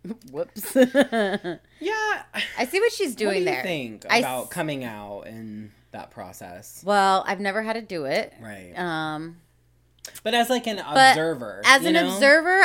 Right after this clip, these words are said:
Speaker 1: I, s-, I feel like I kinda see what she's trying to do here. Like, she's trying to not make coming out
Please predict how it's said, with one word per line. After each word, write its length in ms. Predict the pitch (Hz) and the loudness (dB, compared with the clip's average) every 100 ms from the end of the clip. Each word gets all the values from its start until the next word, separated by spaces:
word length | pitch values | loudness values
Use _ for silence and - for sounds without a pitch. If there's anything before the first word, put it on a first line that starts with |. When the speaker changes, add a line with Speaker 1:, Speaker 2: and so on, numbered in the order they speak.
| - | 6
Speaker 1:
I, 120 | 254 | 2
s-, 240 | 247 - - | 0 -12 -4
I 120 | 226 | -4
feel 280 | - 302 320 | -2 -4 -2
like 160 | 320 | 0
I 100 | 269 | 0
kinda 300 | 226 247 247 | 0 -2 -2
see 220 | 220 240 226 | -4 -6 -6
what 120 | 214 | -6
she's 180 | 214 196 | -8 -4
trying 180 | 214 196 | -2 -2
to 60 | |
do 220 | 165 170 | -4 -4
here. 280 | 160 139 117 | -4 -4 -6
Like, 240 | 139 160 156 | -2 -4 -4
she's 280 | 202 190 | -8 -8
trying 480 | - 233 226 247 269 254 | -4 2 4 4 0 -4
to 440 | - 208 196 196 190 _ _ _ _ _ _ _ _ | -6 -2 0 0 -4 _ _ _ _ _ _ _ _
not 440 | 165 185 202 233 202 | -8 2 4 4 4
make 220 | 214 214 | -2 -2
coming 300 | 214 208 202 | -2 -2 2
out 280 | 190 185 - | 4 2 0